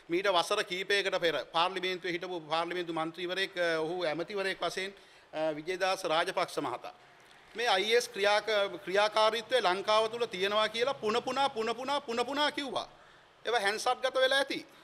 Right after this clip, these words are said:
ක්‍රියාකාරීත්වයේ ත-, කොතනද තියෙන්නේ?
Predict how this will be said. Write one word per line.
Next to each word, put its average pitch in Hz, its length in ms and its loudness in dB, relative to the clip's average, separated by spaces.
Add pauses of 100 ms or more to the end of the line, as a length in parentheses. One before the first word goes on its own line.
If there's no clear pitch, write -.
(1120)
ක්‍රියාකාරීත්වයේ 202 1040 2
ත-, 175 140 -6
කොතනද 190 420 0
තියෙන්නේ? 247 440 -6